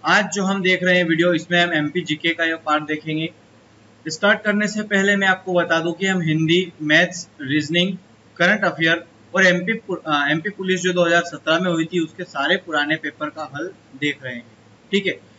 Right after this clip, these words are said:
एमपी जीके के वीडियो आप देख ही रहे हैं, तो जो लोग एमपी, अ, police या फिर एसआई की तैयारी कर रहे हैं,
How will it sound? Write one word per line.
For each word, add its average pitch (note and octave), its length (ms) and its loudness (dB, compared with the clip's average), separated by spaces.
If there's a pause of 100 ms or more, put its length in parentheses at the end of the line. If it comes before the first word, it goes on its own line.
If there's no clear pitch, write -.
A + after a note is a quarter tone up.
(240)
एमपी D#3+ 220 0
जीके E3 300 0
के F3 100 -2
वीडियो F3 240 0
आप E3 60 -4
देख D#3 240 -2
ही F#3+ 60 0
रहे F#3 180 2
हैं, F#3 220 -2 (420)
तो D#3+ 80 -4
जो F3 200 -2
लोग G3 320 -2
एमपी, F#3 600 0
अ, C#3+ 240 -4
police F#3 460 -2
या E3+ 140 2
फिर E3+ 260 -6
एसआई D#3 300 0
की D#3+ 60 -2
तैयारी D3+ 360 0
कर F3 160 2
रहे F3 200 2
हैं, G3 280 -2